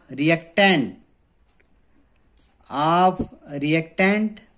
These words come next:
and product, reactant and product, reactant and product with mention, with mention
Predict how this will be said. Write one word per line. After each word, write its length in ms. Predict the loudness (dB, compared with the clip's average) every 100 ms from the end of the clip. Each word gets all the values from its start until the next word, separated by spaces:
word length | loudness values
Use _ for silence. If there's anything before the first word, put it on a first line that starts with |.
| _ _ _ _ _ _ _ _ _
and 480 | 0 2 4 4 2 0
product, 640 | 0 4 2 0 -6 -20 -20 _ _ -8
reactant 720 | 0 0 0 0 0 2 -4 -10 -6
and 340 | -2 0 0 -2
product, 600 | 0 0 0 -4 -12 -20 -20 _ _ _ _ _ _ _ _ _ _ _ _ _ _ _
reactant 600 | 0 2 2 4 4 4 2
and 340 | 2 2 0
product 580 | 0 2 4 2 -2 -20 -20 _ -20 _ _
with 360 | 0 2 2 -4 -10
mention, 840 | 0 2 4 2 2 2 2 0 -4 -14 _ _ _ _ _ _ _ _ _ _ _ _ _ _ -14
with 440 | 2 2 2 0
mention 1000 | 0 4 4 2 2 2 4 4 2 -2